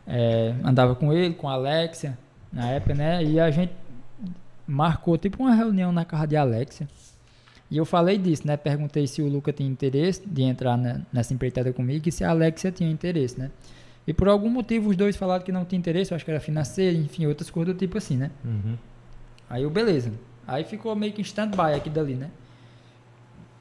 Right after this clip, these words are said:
Speaker 1: Ficou em stand-by porque não tinha ninguém, porque eu achava que eu não conseguiria fazer, porque, tipo, eu não tinha experiência nenhuma, né?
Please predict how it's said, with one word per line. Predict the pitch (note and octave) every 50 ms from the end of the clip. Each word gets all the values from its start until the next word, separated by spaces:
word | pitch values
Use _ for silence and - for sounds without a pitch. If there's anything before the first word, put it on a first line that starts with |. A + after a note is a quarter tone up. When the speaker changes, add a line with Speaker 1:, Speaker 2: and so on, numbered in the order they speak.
| - - _ - - - - - - - - - - - - - _ - - - - - - - - - - - - - - - - - - - - - - - - - - - - - - - - - - - - - - -
Speaker 1:
Ficou | - D3+ C#3+ - E3
em | E3+
stand-by | E3 - - F#3 F3+ E3+ D#3 D#3 E3 F#3+ G#3
porque | D#3 D3 C#3+ G#3
não | G3 G3+ F#3+
tinha | - G#3+ G#3+
ninguém, | G#3 A3 A3+ F#3+ E3+ F3+ G3 G#3 F#3
porque | - F3+ D#3 - - D3+
eu | C#3+ D#3+
achava | F3 F#3 E3+ - - E3 E3+ E3 F3+
que | F3 - F3
eu | E3+ F3+
não | F#3+ F#3+
conseguiria | F#3+ G3+ E3+ - G3+ F3 F3+ F3 F3+ F#3
fazer, | F3+ - F#3 F#3+ E3+ F3+ D#3
porque, | - - - D3
tipo, | - - -
eu | C#3+
não | D3 D3+
tinha | - E3
experiência | D3+ - - D#3 D3+ D#3 D#3 E3 D#3+ - - E3+
nenhuma, | F3+ G3+ G#3+ G3+ E3+ D3+ C#3+
né? | C#3+ D3+